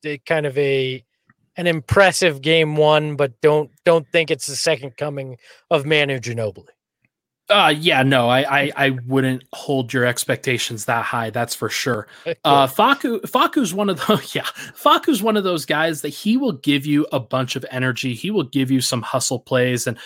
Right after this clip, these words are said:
Speaker 2: and if the shot is going down, then, then he's gonna be playing pretty well. Uh, I thought that he played pretty well tonight. There are still some things that I have with him that are a little bit concerning. He'll look to make the home run play in a lot of cases on offense, and that actually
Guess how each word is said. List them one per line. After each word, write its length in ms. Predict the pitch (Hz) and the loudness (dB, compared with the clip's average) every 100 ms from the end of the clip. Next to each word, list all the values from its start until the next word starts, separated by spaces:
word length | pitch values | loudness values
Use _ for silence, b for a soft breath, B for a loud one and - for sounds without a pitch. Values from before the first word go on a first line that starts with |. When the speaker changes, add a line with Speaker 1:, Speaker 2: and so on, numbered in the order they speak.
| B B | B B
Speaker 2:
and 160 | 147 147 | -2 0
if 180 | 147 - | 0 -2
the 140 | 135 | -2
shot 360 | - - 135 151 | 0 2 2 2
is 140 | 147 | -2
going 400 | 131 147 147 143 | -2 0 0 0
down, 380 | 127 131 196 220 | -2 -2 -4 -4
then, 280 | 180 156 160 | -4 -6 -6
then 220 | 143 143 | -6 -6
he's 240 | 131 151 | -6 -6
gonna 220 | 139 151 147 | -4 -4 -4
be 80 | |
playing 320 | 135 151 147 139 | -4 -4 -4 -4
pretty 240 | 156 143 | -2 -2
well. 500 | 123 147 220 110 110 B B B _ | -2 -4 -4 -6 -12 B B B _
Uh, 260 | 139 143 143 - | 4 4 4 2
I 160 | 170 | 2
thought 260 | 202 220 214 | 4 4 4
that 80 | 208 | 2
he 160 | 214 | 0
played 300 | 185 175 175 | 0 2 0
pretty 220 | - 170 165 | 2 -2 2
well 180 | 160 | 2
tonight. 500 | 156 156 131 143 139 - _ | 2 0 0 0 -2 -6 _
There 220 | 135 151 165 | 0 2 2
are 40 | |
still 260 | - - 208 | 2 0 0
some 220 | 226 180 | 0 -2
things 340 | 156 151 135 | -2 -2 0
that 80 | 143 | 2
I 100 | 139 | 2
have 400 | 123 127 127 131 | 2 2 2 0
with 180 | 131 127 | -2 -2
him 320 | - 131 127 | -2 0 2
that 240 | 123 123 B B B - | 2 0 B B B 0
are 180 | 135 127 | 4 4
a 60 | |
little 240 | 123 135 127 | 2 2 0
bit 140 | 131 | -2
concerning. 580 | - 113 - 127 127 120 | -4 -4 0 2 2 -2
He'll 180 | 123 127 | -2 0
look 240 | 131 135 | -2 -2
to 80 | 143 | 0
make 200 | 135 131 | 0 0
the 100 | 123 | 0
home 240 | 135 131 | 2 2
run 240 | 123 127 123 | 0 -2 0
play 240 | 147 139 | 2 4
in 60 | 139 | 4
a 40 | |
lot 220 | 139 135 | 4 4
of 100 | 131 | 2
cases 380 | - 143 - 131 | 0 -2 -2 -4
on 120 | 123 | -2
offense, 640 | 131 139 - 156 156 - | 0 -2 -2 -4 -4 -4
and 160 | 139 127 B B B B _ | -2 -4 B B B B _
that 280 | 131 135 143 | 0 2 0
actually 500 | 139 131 - 139 127 | 0 -2 -2 -2 -2